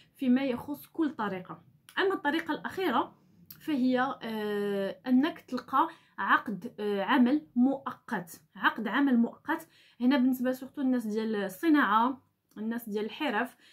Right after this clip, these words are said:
الناس ديال الفلاحه، الناس اللي كيمشيو على ود الفريز، على ود بزاف ديال الحوايج بحال الشكل ديال الاسبان، فهنا كتقدر انك تمشي بطريقه سهله. علاش؟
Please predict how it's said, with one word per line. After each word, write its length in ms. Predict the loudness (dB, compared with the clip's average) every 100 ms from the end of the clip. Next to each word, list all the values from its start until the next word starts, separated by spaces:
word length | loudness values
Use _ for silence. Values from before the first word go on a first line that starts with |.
| _ -2
الناس 300 | 0 0 0
ديال 220 | -2 -2
الفلاحه، 640 | -4 -2 -2 -2 -2 -2
الناس 160 | -2 -4
اللي 100 | -10
كيمشيو 240 | -10 -6
على 100 | -4
ود 120 | -4 -6
الفريز، 460 | -8 -6 -2 -2
على 140 | -2 -4
ود 200 | -6 -10 -16 -16 -8
بزاف 340 | -2 -2 0 -2
ديال 160 | -2
الحوايج 240 | -4 -4 -4
بحال 180 | -4
الشكل 260 | -6 -4 -6
ديال 140 | -4
الاسبان، 440 | -4 -6 -4 -4 -4 -10 -20 _ -6
فهنا 460 | 0 2 4 2 -2 -14
كتقدر 320 | -14 -6 -6 -4
انك 260 | -2 -2 -2
تمشي 360 | -8 -6 -6
بطريقه 520 | -6 -8 -8 -6 -6 -8
سهله. 380 | -10 -8 -8 -10 _ -10
علاش؟ 300 | -2 -2